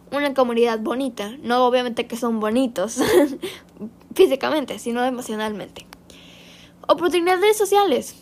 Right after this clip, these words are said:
Cuando una comunidad está diseñada para fomentar conexiones sociales, como restaurantes, espacios comunitarios, senderos y otros espacios públicos, estos hacen que la gente sea más feliz.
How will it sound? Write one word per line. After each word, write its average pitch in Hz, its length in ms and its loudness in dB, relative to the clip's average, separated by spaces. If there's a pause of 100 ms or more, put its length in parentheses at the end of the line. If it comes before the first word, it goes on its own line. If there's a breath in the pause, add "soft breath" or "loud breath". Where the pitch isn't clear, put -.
(320 loud breath)
Cuando 311 320 2
una 392 200 -2
comunidad 320 520 2
está 294 200 -2
diseñada 311 540 -2
para 226 220 -4
fomentar 240 480 -2
conexiones 247 640 -4
sociales, 254 640 -6 (240 loud breath)
como 330 240 0
restaurantes, 269 800 -2
espacios 254 420 -2
comunitarios, 254 1000 -2 (240 loud breath)
senderos 294 520 0
y 349 60 2
otros 415 200 4
espacios 320 320 -4
públicos, 262 580 -4 (380 loud breath)
estos 302 300 -2
hacen 339 280 -2
que 311 80 2
la 254 100 2
gente 269 400 -4
sea 254 280 -4
más 240 340 -4
feliz. 208 460 -8